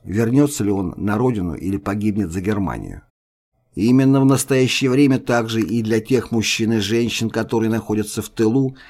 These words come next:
святым долгом является стать отцом или матерью. Первое.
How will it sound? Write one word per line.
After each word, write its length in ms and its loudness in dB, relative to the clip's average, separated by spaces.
святым 540 2
долгом 360 4
является 520 0
стать 300 -6
отцом 400 -4
или 240 -2
матерью. 560 -4
Первое. 500 -2